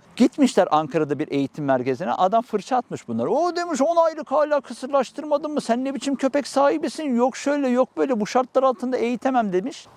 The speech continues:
Ondan sonra ailenin de canı sıkılmış. Ondan sonra ben gittim, eğittim köpeği. E şimdi kısırlaştırma eğitim için bir kriter değil. Bakın bu arkadaş, gel babacığım. Ay, ay, ay,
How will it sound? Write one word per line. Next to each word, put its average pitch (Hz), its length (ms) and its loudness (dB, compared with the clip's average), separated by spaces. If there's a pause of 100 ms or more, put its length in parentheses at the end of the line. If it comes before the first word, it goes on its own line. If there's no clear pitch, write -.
(100)
Ondan 226 440 6
sonra 220 200 2 (100)
ailenin 240 500 2
de 226 100 0
canı 220 220 2
sıkılmış. 185 680 -6 (440)
Ondan 226 380 4
sonra 196 340 -4
ben 214 260 0
gittim, 208 280 -6
eğittim 180 380 -4
köpeği. - 380 -6 (400)
E - 80 2
şimdi 190 280 4
kısırlaştırma 233 1040 0 (260)
eğitim 214 400 2
için 226 280 -6
bir 226 120 -2
kriter 226 500 0
değil. 196 200 -2 (720)
Bakın 220 300 2
bu 233 100 6
arkadaş, - 440 -2
gel 277 200 2
babacığım. 240 380 -2 (1700)
Ay, 151 320 0
ay, 123 220 -2
ay, 71 160 -8